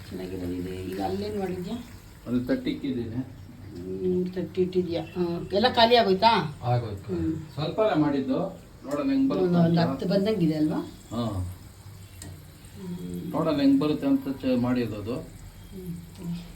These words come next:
Speaker 1: ಹುಷಾರು ಎಣ್ಣೆಯಿಂದ. ಎಣ್ಣೆ ಎಗರ್ಸ್ಬಿಡ್ಬೇಡಪ್ಪ ಮನ್-, ಮನ್-, ಮೈ ಮೇಲೆ ಮೇಲೆ.
Speaker 2: ಇಲ್ಲಮ್ಮ, ಎಗರ್ಸಲ್ಲ.
Speaker 1: ನಾನು ಒಂದ್ಸತಿ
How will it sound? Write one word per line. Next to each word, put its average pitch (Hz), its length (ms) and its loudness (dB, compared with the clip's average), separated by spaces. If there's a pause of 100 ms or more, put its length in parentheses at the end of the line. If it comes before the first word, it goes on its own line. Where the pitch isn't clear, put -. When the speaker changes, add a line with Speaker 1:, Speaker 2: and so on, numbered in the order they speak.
(280)
Speaker 1:
ಹುಷಾರು 170 720 -8
ಎಣ್ಣೆಯಿಂದ. 170 340 0 (880)
ಎಣ್ಣೆ 196 180 0
ಎಗರ್ಸ್ಬಿಡ್ಬೇಡಪ್ಪ 185 580 2
ಮನ್-, 170 320 4
ಮನ್-, 160 200 -2
ಮೈ 165 140 2
ಮೇಲೆ 180 180 6
ಮೇಲೆ. 175 520 2
Speaker 2:
ಇಲ್ಲಮ್ಮ, 165 340 4
ಎಗರ್ಸಲ್ಲ. 151 680 0
Speaker 1:
ನಾನು 170 460 2
ಒಂದ್ಸತಿ 185 320 2